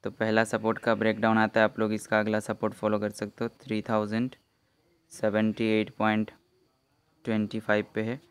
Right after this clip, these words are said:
तो यहाँ से स्टॉक ऊपर गया, फिर डाउन आ गया स्टॉक, यहाँ से और भी बड़ा रैली कर सकता है।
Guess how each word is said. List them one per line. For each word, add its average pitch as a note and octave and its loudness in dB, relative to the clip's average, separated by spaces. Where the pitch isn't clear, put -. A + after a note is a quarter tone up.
तो A2 2
यहाँ A2+ 0
से A2+ -4
स्टॉक - -2
ऊपर G#2+ 0
गया, A2 0
फिर A2 -4
डाउन G#2+ 0
आ G#2+ -2
गया G#2+ 0
स्टॉक, G#2 -2
यहाँ G#2 2
से G#2+ -2
और G#2 2
भी G#2 -4
बड़ा G#2 0
रैली G#2 -2
कर G#2 -2
सकता G#2+ -8
है। B2+ -8